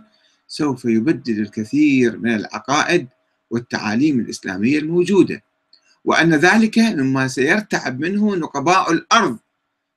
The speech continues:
لعدم قدرتهم على تحمله. شيء راح يقلب الدين كله رأسا على عقب. ولكن الأحسائي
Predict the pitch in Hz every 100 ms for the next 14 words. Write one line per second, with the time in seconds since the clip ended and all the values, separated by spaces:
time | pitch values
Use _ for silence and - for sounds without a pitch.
0 | - 120 202 180 143 123 117 160 170 202
1 | 147 160 180 170 113 101 95 82 - _
2 | _ _ _ _ - 170 170 139 147 156
3 | 143 135 107 _ _ _ 113 107 147 165
4 | 135 - _ 160 113 117 - 143 - 104
5 | - - _ _ _ _ _ _ _ _
6 | _ _ _ _ _ _ _ _ _ _
7 | _ _ _ - - _ _ _ _ _
8 | _ _ _ _ _ - 165 175 247 254
9 | 160 - - 220 214 175 175 175